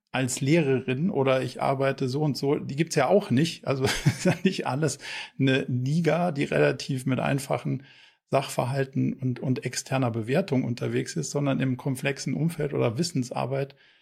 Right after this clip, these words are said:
da gibt's ja gar keinen Gewinner, da gibt's überhaupt keinen ganz vorne und ganz hinten. Und trotzdem wird die ganze Welt der Ziele und der Leistung mit so Sportanalogien, ähm, belästigt,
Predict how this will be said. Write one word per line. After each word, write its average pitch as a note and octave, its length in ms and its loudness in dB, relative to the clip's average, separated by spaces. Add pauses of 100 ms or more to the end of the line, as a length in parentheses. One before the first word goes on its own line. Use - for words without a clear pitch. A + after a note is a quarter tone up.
(220)
da A#2+ 120 0
gibt's F3 200 -2
ja A3+ 100 2
gar A#2+ 160 2
keinen A#2 440 -2 (240)
Gewinner, A#2 520 2
da - 160 -4
gibt's E3+ 200 -4
überhaupt C#3 400 0
keinen B2 360 -2
ganz A#2+ 180 -2
vorne B2 320 2
und A#2+ 120 -2
ganz A#2 280 -2
hinten. C3+ 600 0 (300)
Und B2+ 180 2
trotzdem D#3 500 2
wird C#3 180 -4
die C3+ 120 -2
ganze C#3 480 -2
Welt C#3+ 360 2
der C3+ 160 2
Ziele D#3+ 480 2
und C3 220 0
der B2 100 0
Leistung C#3 680 0 (380)
mit C3+ 140 -4
so C3+ 120 0
Sportanalogien, A2+ 1400 -2 (420)
ähm, G#2+ 440 0 (280)
belästigt, A2 680 -2